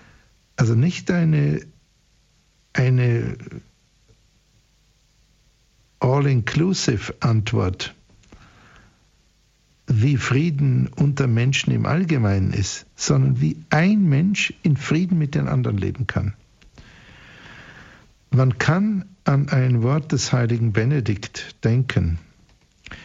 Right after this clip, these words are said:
Hier danke ich Georg Reisach, von dem ich das, dieses Wort zum ersten Mal hörte. Der heilige Benedikt sagte,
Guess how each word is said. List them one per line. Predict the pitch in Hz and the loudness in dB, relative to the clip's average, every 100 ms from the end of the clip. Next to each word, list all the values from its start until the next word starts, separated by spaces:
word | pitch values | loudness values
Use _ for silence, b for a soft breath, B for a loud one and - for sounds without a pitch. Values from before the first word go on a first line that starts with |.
| B | B
Hier | - 117 | -2 0
danke | 101 110 127 113 | 0 0 0 -2
ich | 104 | -4
Georg | - 117 104 92 | -2 -2 0 0
Reisach, | 98 107 123 117 | 0 0 0 -2
von | - 113 | -2 -2
dem | 101 110 | 0 0
ich | 101 - | 0 0
das, | 104 95 - - | -2 -2 -6 -4
dieses | 101 98 87 | -2 0 0
Wort | 113 107 | -2 -2
zum | 107 | -2
ersten | 104 101 - 110 | 0 -2 -2 0
Mal | 95 | 2
hörte. | 98 117 113 104 90 B B B B B B - | 2 0 -2 -4 -4 B B B B B B 0
Der | 107 | 2
heilige | 117 123 107 117 | 2 0 -2 -2
Benedikt | 98 151 160 139 117 - | 0 -2 0 -2 -6 -6
sagte, | - 120 107 - 117 101 | -2 -2 -2 -4 -4 -4